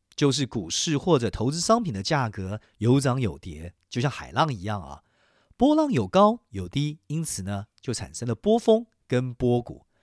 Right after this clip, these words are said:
通常在波谷的左侧就开始进行投资布局的，我们称为左侧交易。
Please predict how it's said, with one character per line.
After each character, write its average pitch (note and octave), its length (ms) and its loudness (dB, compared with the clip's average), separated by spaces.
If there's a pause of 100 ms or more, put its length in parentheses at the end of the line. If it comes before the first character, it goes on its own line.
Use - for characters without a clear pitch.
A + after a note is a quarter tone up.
(300)
通 A#3+ 160 4
常 A3+ 200 2
在 A3 160 2
波 A3 320 2
谷 B2 180 -4
的 G#2 100 -2
左 - 240 -8
侧 D3 200 0
就 B2+ 120 0
开 F#3 280 -2
始 F3+ 120 -6
进 D#3 260 -6
行 A#2 220 -6
投 A#2 200 -2
资 D#3+ 180 -2
布 F#3 180 -6
局 G#2+ 220 -4
的， B2 240 0 (340)
我 E2+ 120 -14
们 F#2 100 -10
称 A#2+ 220 -6
为 A2+ 160 -2
左 - 200 -12
侧 A2+ 200 -4
交 G#2+ 240 -2
易。 A#2 160 -8